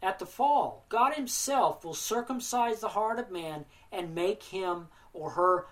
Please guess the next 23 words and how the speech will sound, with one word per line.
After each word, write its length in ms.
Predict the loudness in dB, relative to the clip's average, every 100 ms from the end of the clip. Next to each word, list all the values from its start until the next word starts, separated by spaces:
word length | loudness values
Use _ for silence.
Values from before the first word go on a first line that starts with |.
| -10
alive. 720 | -6 -4 -2 -2 -2 -4 -8 -18 _ _ -6
That's 240 | -2 -2 -4
what 240 | -8 -6
prophesied 800 | 2 2 2 -2 -4 0 0 -2 -8 -18 -10
in 160 | -6
Deuteronomy 640 | -2 -2 2 2 2 -2 -6
thirty. 460 | -4 -4 -4 -8 -16 -20 _ -20 -20 -20 -20 -20 _ -20 -8
That 220 | -2 0 6
life 380 | 8 8 4
in 140 | -4 -4
Christ 800 | 0 4 6 6 0 -6 -12 -18 -20 _
that 180 | 0 2
was 200 | 2 0
testified 880 | 0 0 0 -6 -4 2 4 4 0
to 260 | -4 2 2
us 240 | 2 -2
by 220 | 0 -2
different 480 | 0 -4 -2 -6 -6
means, 600 | -6 -4 -6 -6 -8 -6
namely 380 | -4 -4 -2 -2
by 220 | 4 4
the 100 | 2
Scriptures, 760 | -4 -2 -2 -2 -8 -8 -12